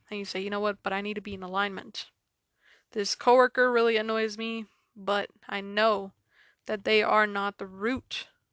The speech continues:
of my life's problems. Because you know what? As soon as I go home, they're not even there anymore. They're not even real. As soon as they're done talking to me, I don't care what they do. As long as they're here,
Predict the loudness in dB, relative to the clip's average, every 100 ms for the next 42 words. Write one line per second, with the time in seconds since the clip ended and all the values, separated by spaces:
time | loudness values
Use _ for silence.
0 | _ _ _ _ _ _ _ _ -10 -2
1 | 2 2 0 -4 -8 0 2 2 -2 -12
2 | -6 -4 -4 _ _ _ _ _ _ _
3 | _ _ _ -16 -12 -6 -4 -4 -2 0
4 | 2 2 0 -2 -4 2 2 4 2 0
5 | -2 -2 2 2 0 -2 0 0 -2 -6
6 | -14 -12 -4 0 0 0 -4 -4 -2 -2
7 | -4 -12 _ _ _ _ _ _ _ _
8 | _ _ _ _ _ _ _ _ _ _
9 | _ _ -2 -2 2 4 4 4 4 6
10 | 4 4 2 2 -2 -4 -6 -8 _ _
11 | _ 0 6 6 6 2 -2 -6 -6 -4
12 | -6 -10 -12 -12 -16 _ _ _ _ _
13 | _ _ _ _ _ _ -10 2 4 4
14 | 4 2 4 2 2